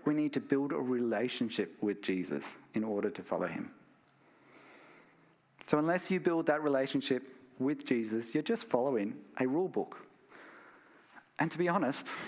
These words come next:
why would you bother? We have the choice of building a real intimate relationship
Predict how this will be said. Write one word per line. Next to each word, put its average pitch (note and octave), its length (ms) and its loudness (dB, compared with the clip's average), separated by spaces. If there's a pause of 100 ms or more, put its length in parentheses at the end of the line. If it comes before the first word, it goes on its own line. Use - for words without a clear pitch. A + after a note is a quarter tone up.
(360)
why C3+ 120 2
would F3+ 160 -2
you C3 80 0 (280)
bother? G#2+ 240 0 (2750)
We E3 80 4
have G#3 160 4
the G#3+ 80 6
choice E3+ 560 0 (100)
of D3 160 2
building D#3 480 2
a C3 100 2
real D3 440 2
intimate D3+ 420 0
relationship B2+ 640 0